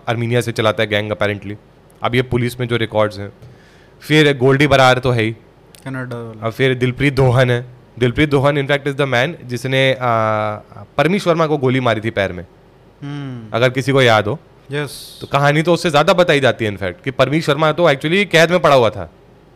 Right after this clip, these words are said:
Speaker 1: जब तक फिरौती नहीं निकली थी। ये बात बताई गई है by the way, कई, आ, कभी recently एक न्यूज़ स्टोरी भी इस पे कवर हुई है, जो लोगों ने शायद पता नहीं पढ़ी हो, ध्यान से ना पढ़ी हो। इनका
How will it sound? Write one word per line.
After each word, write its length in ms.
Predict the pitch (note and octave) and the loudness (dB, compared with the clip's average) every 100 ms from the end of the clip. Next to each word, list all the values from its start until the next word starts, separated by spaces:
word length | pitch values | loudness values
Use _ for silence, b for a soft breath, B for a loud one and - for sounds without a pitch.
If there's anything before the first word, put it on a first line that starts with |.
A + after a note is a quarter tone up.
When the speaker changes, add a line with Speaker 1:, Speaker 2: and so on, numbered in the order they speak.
| _ _ - | _ _ -8
Speaker 1:
जब 120 | B2 | -2
तक 160 | D#3+ D#3 | 0 2
फिरौती 300 | C3+ C3 E3+ | 2 4 2
नहीं 100 | D#3 | 0
निकली 240 | A#2+ A2 | -2 -4
थी। 120 | F#2+ F2+ - - - _ _ _ _ _ _ _ _ b b b b - _ _ _ _ - | -6 -16 -20 -20 -20 _ _ _ _ _ _ _ _ b b b b -20 _ _ _ _ -12
ये 200 | B2+ C#3+ | 0 2
बात 160 | E3+ F3+ | 4 4
बताई 340 | C#3+ C3 C#3+ | 2 2 2
गई 140 | F#3+ G3+ | 2 0
है 60 | |
by 140 | G3 D#3+ | 2 0
the 180 | D#3+ E3 | 0 -2
way, 180 | F#3 G3 | -2 0
कई, 280 | D#3+ D#3 D3+ | 0 0 -2
आ, 200 | C3+ C3 | 0 0
कभी 300 | B2 C3 C3+ | -2 -6 -6
recently 340 | B2+ C#3+ D#3+ | -4 -4 -2
एक 100 | D3+ | -4
न्यूज़ 140 | C#3 C#3 | -4 -4
स्टोरी 280 | C#3 C3+ | -2 -2
भी 80 | C#3+ | -2
इस 80 | C#3+ | -4
पे 100 | C#3+ | -4
कवर 280 | C3 B2 B2 | -2 0 0
हुई 120 | A2 | -2
है, 80 | C3+ | -4
जो 120 | C3+ | -4
लोगों 240 | A#2+ A2+ | -4 -4
ने 100 | B2+ | -4
शायद 160 | B2 A#2+ | -4 -6
पता 160 | A#2 A#2 | -6 -8
नहीं 100 | B2+ | -4
पढ़ी 240 | G#2+ A2+ | -4 -2
हो, 100 | A#2 | -4
ध्यान 240 | G#2+ F#2+ | -6 -8
से 100 | G2+ | -8
ना 120 | G#2+ G#2 | -6 -6
पढ़ी 260 | G2 F#2 | -6 -6
हो। 180 | F2 D3 - _ _ _ _ _ _ _ _ _ - b b b b b - | -8 -10 -16 _ _ _ _ _ _ _ _ _ -20 b b b b b -8
इनका 320 | C3 C3+ G#3 | -8 0 0